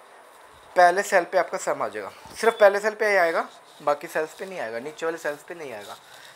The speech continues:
सिर्फ पहले वाले cell पे ही result आपको शो कर देगा। और ये result मुझे हर एक रो के लिए चाहिए, Same result मुझे हर एक रो के लिए चाहिए।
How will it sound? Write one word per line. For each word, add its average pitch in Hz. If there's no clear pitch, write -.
सिर्फ 190
पहले 165
वाले 175
cell 147
पे 151
ही 190
result 160
आपको 147
शो 143
कर 110
देगा। 87
और 165
ये 190
result 220
मुझे 208
हर 175
एक 180
रो 175
के 185
लिए 185
चाहिए, 180
Same 214
result 196
मुझे 190
हर 175
एक 175
रो 160
के 165
लिए 165
चाहिए। 165